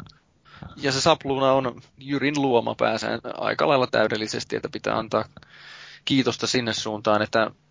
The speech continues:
jos, jos on jotakin ideoita, mitenkä tätä vois muuttaa, tätä podcastin sapluunaa vieläkin toimivammaksi jollakin lailla niinku kuuntelijoiden suuntaan, niin kertokaa ihmeessä, että, että tota,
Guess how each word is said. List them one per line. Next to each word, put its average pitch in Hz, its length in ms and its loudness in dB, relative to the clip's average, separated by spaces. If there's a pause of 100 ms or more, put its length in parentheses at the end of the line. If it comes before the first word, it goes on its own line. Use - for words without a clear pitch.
(680)
jos, - 280 2
jos - 340 -2
on 226 180 4
jotakin 214 400 2
ideoita, 170 500 2
mitenkä 127 360 -4
tätä 123 280 -2
vois 123 220 -6
muuttaa, 127 500 -4
tätä 113 200 -6
podcastin 113 580 -6
sapluunaa 110 800 -2
vieläkin 113 420 2
toimivammaksi 104 760 0
jollakin 104 360 2
lailla 95 400 2 (460)
niinku 104 220 -8
kuuntelijoiden 98 720 0
suuntaan, 98 540 -2
niin 104 200 -4 (460)
kertokaa 147 520 2
ihmeessä, 104 600 -2
että, 113 260 -2 (1080)
että 120 240 -6
tota, 123 480 2